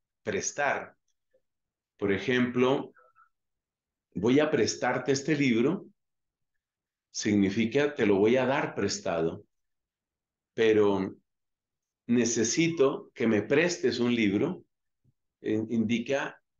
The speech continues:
eh, que lo estoy pidiendo. Préstame un libro, lo estoy pidiendo. Entonces, prestar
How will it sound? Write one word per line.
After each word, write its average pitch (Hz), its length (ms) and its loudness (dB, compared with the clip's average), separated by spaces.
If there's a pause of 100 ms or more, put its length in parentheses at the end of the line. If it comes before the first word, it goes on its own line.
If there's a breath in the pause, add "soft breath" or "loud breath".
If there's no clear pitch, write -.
(160)
eh, - 200 -18
que 104 240 -2
lo 107 160 -2
estoy 117 260 -2
pidiendo. 120 640 0 (280)
Préstame 156 580 0
un 120 100 0
libro, 92 420 -2 (840)
lo 101 80 2
estoy 107 280 -2
pidiendo. 143 400 0
Entonces, 123 460 -2
prestar 170 720 -4